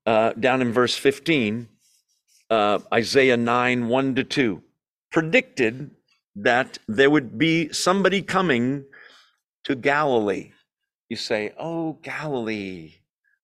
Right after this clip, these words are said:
must be a nice place." No. Galilee was hick country, okay? If you're from New York, from Los Angeles, from Miami, from Atlanta, from Chicago, from Dallas, from Seattle,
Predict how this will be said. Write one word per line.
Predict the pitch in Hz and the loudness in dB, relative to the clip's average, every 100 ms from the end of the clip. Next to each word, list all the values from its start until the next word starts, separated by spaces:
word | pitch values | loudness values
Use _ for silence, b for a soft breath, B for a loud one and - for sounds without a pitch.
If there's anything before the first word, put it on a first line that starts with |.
| - | -6
must | 175 - | -6 -2
be | 165 | -2
a | |
nice | 143 123 110 | 0 -4 -6
place." | - 101 - - - _ _ _ _ _ | -6 -6 -6 -16 -18 _ _ _ _ _
No. | - 107 - _ _ _ _ _ _ _ _ _ _ B B - | -10 -10 -10 _ _ _ _ _ _ _ _ _ _ B B -4
Galilee | 127 151 190 185 185 | 0 0 2 2 2
was | 180 147 131 - | 0 0 -2 -4
hick | 143 156 - _ | -8 -10 -14 _
country, | - 110 90 87 85 _ _ _ _ _ _ _ - | -10 -10 -10 -14 -14 _ _ _ _ _ _ _ -12
okay? | 101 123 123 127 _ B B B B | -8 -4 -6 -8 _ B B B B
If | 139 113 | -2 2
you're | 175 | 2
from | 175 180 | 2 0
New | 170 | 2
York, | 165 147 147 147 | 2 4 2 0
from | 147 143 | -4 0
Los | 143 143 | 0 0
Angeles, | 147 131 120 113 | -2 0 -2 -4
from | - 120 | -6 -4
Miami, | 127 143 147 123 117 | -2 0 0 0 -4
from | - 117 | -4 -6
Atlanta, | 127 147 143 127 113 | -2 -2 0 -2 -4
from | - 117 | -6 -8
Chicago, | - - 160 147 127 120 113 | -8 -4 -2 0 2 0 0
from | 113 131 139 | -2 -6 -2
Dallas, | 147 131 127 120 - | 0 2 0 -2 -6
from | - 127 | -10 -12
Seattle, | - 160 143 127 131 | -6 -2 0 0 -2